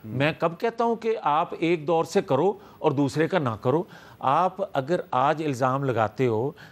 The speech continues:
Speaker 2: कि फ़लाँ बेनिफिशरी है, लिहाजा जहर फ़लाँ ने दिया होगा, उस वक्त भी फ़लाँ बेनिफिशरी था, जहर का कोशिश फ़लाँ ने की होगी।
Speaker 1: हम्म।
Speaker 2: मगर,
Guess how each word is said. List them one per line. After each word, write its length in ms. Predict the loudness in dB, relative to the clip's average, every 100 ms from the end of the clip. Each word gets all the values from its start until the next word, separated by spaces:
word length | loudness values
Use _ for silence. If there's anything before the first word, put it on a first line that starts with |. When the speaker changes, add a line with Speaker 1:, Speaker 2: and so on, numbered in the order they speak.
| -12
Speaker 2:
कि 100 | -8
फ़लाँ 420 | -6 -2 0 0 0
बेनिफिशरी 640 | 0 -2 -4 -8 -6 -4
है, 120 | -2
लिहाजा 420 | 0 0 0 0 0
जहर 260 | 0 -2
फ़लाँ 300 | 0 0 2
ने 100 | 0
दिया 220 | -2 -2
होगा, 260 | -2 -2 -8 -16 -20 -20 -14 -8
उस 220 | -8 0
वक्त 200 | 0 0
भी 220 | -4 -2 -2
फ़लाँ 360 | -2 -2 0
बेनिफिशरी 640 | -2 -2 -4 -4 -4 -2 0
था, 280 | 0 -2 -4 -18 -12
जहर 340 | -4 0 0 0
का 260 | 0 0
कोशिश 440 | 0 -2 -2 -2 0
फ़लाँ 280 | 0 2
ने 80 | 0
की 220 | -4 -2
होगी। 320 | 0 0 -4 -10 -16 -18
Speaker 1:
हम्म। 300 | -16 -6 -4
Speaker 2:
मगर, 320 | 0 0 -2